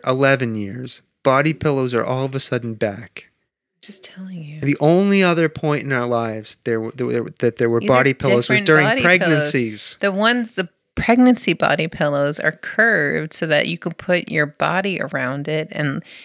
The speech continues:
Speaker 1: it takes, alleviates the weight off your hips when you're pregnant.
Speaker 2: Is your body curved?
Speaker 1: No, it's, <sighs> forget it.
Speaker 2: I don't understand this.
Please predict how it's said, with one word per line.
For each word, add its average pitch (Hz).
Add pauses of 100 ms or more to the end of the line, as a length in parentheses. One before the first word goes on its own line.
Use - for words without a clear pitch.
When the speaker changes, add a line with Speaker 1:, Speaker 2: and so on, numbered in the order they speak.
(140)
Speaker 1:
it 175
takes, -
alleviates 165
the 139
weight 151
off -
your -
hips - (920)
when 165
you're 160
pregnant. - (360)
Speaker 2:
Is -
your 139
body 131
curved? 147 (480)
Speaker 1:
No, 240
it's, - (100)
<sighs> -
forget -
it. - (2250)
Speaker 2:
I -
don't 190
understand 185
this. -